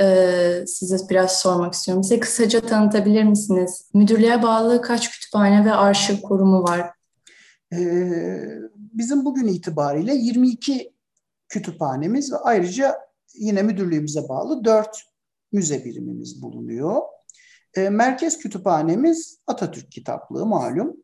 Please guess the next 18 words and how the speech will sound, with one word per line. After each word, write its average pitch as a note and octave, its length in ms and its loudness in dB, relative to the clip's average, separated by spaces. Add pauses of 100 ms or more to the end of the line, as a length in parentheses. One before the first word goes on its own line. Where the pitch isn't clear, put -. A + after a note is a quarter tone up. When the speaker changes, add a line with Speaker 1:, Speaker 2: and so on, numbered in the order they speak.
(440)
Speaker 2:
E, G#3 360 2
burada B3 240 -4
fiziksel A3+ 560 -4
anlamda E3 440 -4
kütüphane F#3+ 540 -6
hizmeti D3+ 440 -6
vermenin C3+ 500 -4
yanı F#3 240 -2
sıra - 380 -8
içeriğini G3+ 520 -4
devamlı C#3 440 -2
olarak C#3 380 -10
zenginleştirmekte D#3+ 1040 -6
olduğumuz C#3 500 -8
bir A#3 160 -10
çevrim A3 360 -2
içi G#3+ 420 -6
dijital, F3 560 -4